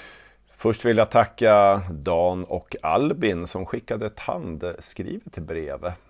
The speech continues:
till mig och tacka för kanalen och, eh, håller med om allt. Och, eh, ja, de undrar ju lite grann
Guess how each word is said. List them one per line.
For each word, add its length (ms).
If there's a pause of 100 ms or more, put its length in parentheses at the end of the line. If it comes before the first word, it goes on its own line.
(220)
till 120
mig 320
och 300
tacka 320
för 100
kanalen 640
och, 320
eh, 340
håller 280
med 240
om 120
allt. 380
Och, 320
eh, 340
ja, 360 (140)
de 180
undrar 320
ju 100
lite 260
grann 400